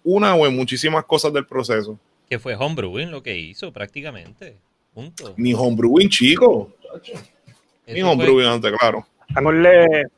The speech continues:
Speaker 3: ponle las beers que probamos, vamos, vamos
Speaker 2: Sí,
Speaker 3: a
Speaker 2: a eso
Speaker 3: discutirla,
Speaker 2: voy,
Speaker 3: vamos
Speaker 2: a
Speaker 3: a
Speaker 2: eso voy, a
Speaker 3: ver.
Speaker 2: eso voy ahora. Mírala aquí.
Speaker 1: Un precio bien económico.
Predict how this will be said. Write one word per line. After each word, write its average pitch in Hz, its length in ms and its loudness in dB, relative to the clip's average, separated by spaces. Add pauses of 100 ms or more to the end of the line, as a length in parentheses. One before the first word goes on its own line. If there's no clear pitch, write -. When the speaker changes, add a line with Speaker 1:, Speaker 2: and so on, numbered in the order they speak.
(140)
Speaker 3:
ponle 170 220 2
las 196 180 4
beers 208 440 4
que 185 140 -2
probamos, 175 420 4
vamos, 160 440 0
vamos 147 120 -2
Speaker 2:
Sí, 156 60 2
Speaker 3:
a 160 140 4
Speaker 2:
a 139 80 4
eso 143 140 -6
Speaker 3:
discutirla, 160 400 2
Speaker 2:
voy, 131 100 -8
Speaker 3:
vamos 143 120 -6
Speaker 2:
a - 40 0
Speaker 3:
a - 60 2
Speaker 2:
eso 160 200 -2
voy, 147 220 -2
a 127 40 0
Speaker 3:
ver. 127 100 -2
Speaker 2:
eso 135 180 -10
voy 131 160 -10
ahora. 120 460 -10 (1000)
Mírala 120 520 -8
aquí. - 180 -16 (200)
Speaker 1:
Un 143 140 -4
precio 180 360 4
bien 165 200 4
económico. 202 800 2